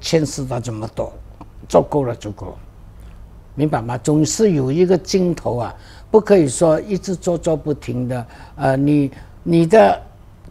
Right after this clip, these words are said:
潜力虽然有帮助，可是你脑力、身体力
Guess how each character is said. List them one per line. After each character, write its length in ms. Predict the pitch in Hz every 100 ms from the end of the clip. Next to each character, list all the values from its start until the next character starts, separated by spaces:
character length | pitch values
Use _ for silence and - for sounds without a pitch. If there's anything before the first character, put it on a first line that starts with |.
| -
潜 460 | - - 165 202
力 220 | 226 220 165
虽 240 | - 214
然 240 | 175 175
有 100 | 165
帮 300 | 123 165 160 147
助， 220 | 165 135
可 120 | 139
是 200 | - 185
你 160 | 160 165
脑 320 | 151 110 120
力、 120 | 147
身 280 | 135 156 147
体 160 | -
力 260 | 117 123